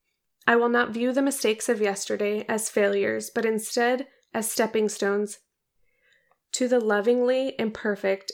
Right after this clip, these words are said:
grace-filled life I've always wanted to live. Who I'm becoming now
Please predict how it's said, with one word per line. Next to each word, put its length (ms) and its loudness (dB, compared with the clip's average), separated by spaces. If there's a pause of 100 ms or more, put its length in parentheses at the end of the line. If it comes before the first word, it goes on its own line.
(120)
grace-filled 760 0
life 460 0
I've 160 -2
always 500 0
wanted 340 -2
to 120 -4
live. 360 -4 (960)
Who 200 0
I'm 200 2
becoming 540 -2
now 480 -4